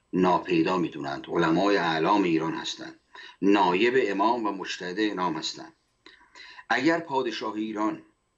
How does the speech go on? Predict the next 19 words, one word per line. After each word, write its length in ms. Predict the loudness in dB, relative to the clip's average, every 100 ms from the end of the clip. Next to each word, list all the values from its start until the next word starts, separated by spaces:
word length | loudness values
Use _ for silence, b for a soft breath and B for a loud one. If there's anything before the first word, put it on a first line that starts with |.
| B B B -10
در 140 | -2 0
این 260 | 0 -2
باب 380 | 0 0 0 -4
مسامحه 920 | -4 0 0 2 0 0 -2 -2 -4 -6 _ _ _ B B B B B -14 -4
و 120 | -2
معاطله 760 | 0 0 0 2 2 0 -2 -2
کند، 520 | 0 0 0 -2 -6 -20 -20 _ _ _ -12
یعنی 180 | -6 -4
اق-، 280 | -4 -8 -12 -10
یعنی، 320 | -6 -4 -6 _ -16
اه، 160 | -12
کوتاهی 480 | -12 -6 -2 0 0
کند، 420 | 0 -2 -2 -4 -10 B B B B
تکلیف 500 | -2 -2 0 0 2
ما 280 | 2 4 2
که 260 | 2 -2 -4 B B B
مروجان 800 | 0 2 2 0 -2 2 2 2
دین 320 | 0 2 2
مبین 520 | 4 2 2 0 0